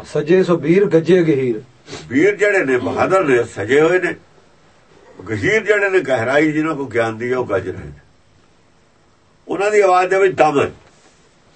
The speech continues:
Speaker 1: ਝੁਕੇ ਝਿਝਕ ਵੱਜੇ ਉਬਕ।
Speaker 2: ਜਿਹੜੇ ਝਿ-, ਝਿ-, ਝਿਜਕ ਹੈ, ਜਿਨ੍ਹਾਂ ਦੇ ਵਿੱਚ ਝਿਜਕ ਹੈ।
Speaker 1: ਝੁਕੇ, ਝੁਕੇ ਨਿਝਕ।
Speaker 2: ਹਾਂ, ਨਿਝਾਕਰ ਝੁਕੇ ਹੋਏ ਨੇ।
Speaker 1: ਵੱਜੇ ਉਬਕ।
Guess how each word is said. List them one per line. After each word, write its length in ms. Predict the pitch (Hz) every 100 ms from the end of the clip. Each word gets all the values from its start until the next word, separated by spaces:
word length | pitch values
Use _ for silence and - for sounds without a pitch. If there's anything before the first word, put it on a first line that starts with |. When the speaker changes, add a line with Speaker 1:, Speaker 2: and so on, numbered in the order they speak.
| _
Speaker 1:
ਝੁਕੇ 360 | 202 170 190 220
ਝਿਝਕ 500 | 220 214 202 160 -
ਵੱਜੇ 540 | 214 190 160 160 202
ਉਬਕ। 560 | 202 160 165 165 165 156 - _ _ _ _ _ - - - _ _ _ _ _
Speaker 2:
ਜਿਹੜੇ 300 | 180 208 226
ਝਿ-, 240 | - 165
ਝਿ-, 220 | 151 156 -
ਝਿਜਕ 340 | 190 156 156
ਹੈ, 400 | 226 190 107 98 _ _ -
ਜਿਨ੍ਹਾਂ 280 | 160 196 190
ਦੇ 100 | 165
ਵਿੱਚ 320 | 139 120 117
ਝਿਜਕ 320 | 151 120 123
ਹੈ। 280 | 147 101 - _
Speaker 1:
ਝੁਕੇ, 420 | 165 - 170 185 170
ਝੁਕੇ 420 | 208 175 180 202
ਨਿਝਕ। 520 | 185 185 180 151 -
Speaker 2:
ਹਾਂ, 520 | 113 117 101 90 87 110
ਨਿਝਾਕਰ 680 | 143 156 - - - - - _ _ _ _
ਝੁਕੇ 300 | 359 285 185
ਹੋਏ 220 | 180 190 202
ਨੇ। 280 | 196 180 - _ _ _ 127
Speaker 1:
ਵੱਜੇ 360 | 160 160 196
ਉਬਕ। 420 | 170 156 - 139